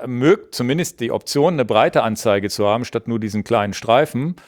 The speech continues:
wo du dann wirklich siehst, oh, das sind, ein Auto fährt rechts, eins fährt links und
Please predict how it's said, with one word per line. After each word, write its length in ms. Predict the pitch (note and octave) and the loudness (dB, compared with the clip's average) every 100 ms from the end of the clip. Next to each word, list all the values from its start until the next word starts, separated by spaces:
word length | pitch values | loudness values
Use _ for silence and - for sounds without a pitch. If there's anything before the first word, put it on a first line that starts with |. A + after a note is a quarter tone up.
| _ _ - | _ _ -4
wo 120 | G#2+ | 0
du 120 | A#2 | 2
dann 180 | A2+ A2 | 2 4
wirklich 300 | B2 C3 - | 0 0 -4
siehst, 320 | A#2+ A#2 - | -4 -6 -6
oh, 180 | B2+ A#2+ | 0 2
das 180 | G2 - | 2 -2
sind, 360 | G2+ - - | -6 -6 -8
ein 220 | G#2 G#2+ | 0 0
Auto 240 | G#2 G#2+ G2+ | 2 0 0
fährt 280 | - G2 C3 | 0 2 2
rechts, 260 | C3 - | 0 0
eins 320 | G2+ G#2 G2+ | -4 -4 -4
fährt 240 | - G2+ G#2 | 0 0 0
links 260 | A#2 B2+ | -2 -2
und 140 | A2 | -4